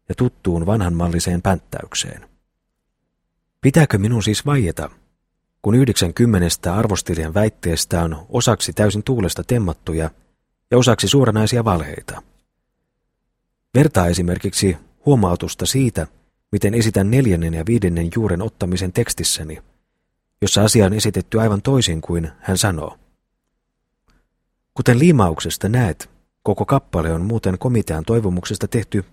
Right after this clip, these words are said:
pahvikansisidос. Sinä olet kuitenkin ainoa, jonka neuvoa olen kernaasti valmis kuuntelemaan tässä asiassa, ja pyydän tämän takia, että lähetät sen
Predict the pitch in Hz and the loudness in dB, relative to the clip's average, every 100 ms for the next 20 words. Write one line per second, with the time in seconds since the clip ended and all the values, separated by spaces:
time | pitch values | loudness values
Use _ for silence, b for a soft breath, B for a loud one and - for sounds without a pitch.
0 | _ - 117 87 - 85 85 - 87 78 | _ 0 0 -2 -6 -6 -4 -4 -4 -6
1 | - - _ _ _ _ _ _ _ _ | -10 -16 _ _ _ _ _ _ _ _
2 | _ _ - 135 139 104 - 117 117 113 | _ _ -2 6 6 6 2 0 0 2
3 | 123 135 131 90 80 80 82 87 113 113 | 0 2 2 2 -2 -4 -4 -2 -2 -2
4 | 85 82 82 85 82 - 127 92 82 - | -2 0 0 -2 -4 2 2 2 -4 -4
5 | 87 107 107 98 - 120 98 80 78 78 | -4 -2 0 -2 -2 -2 -2 -4 -4 -8
6 | 80 101 - 92 101 92 73 - - - | -4 -4 -2 -2 -2 -4 -4 -6 -6 -8
7 | _ _ _ _ _ _ _ _ 123 131 | _ _ _ _ _ _ _ _ 0 2
8 | 123 85 85 107 107 101 - 95 - 104 | 2 2 2 2 2 0 2 0 2 0
9 | 113 110 95 - - 95 90 | 0 0 -2 -2 0 0 -2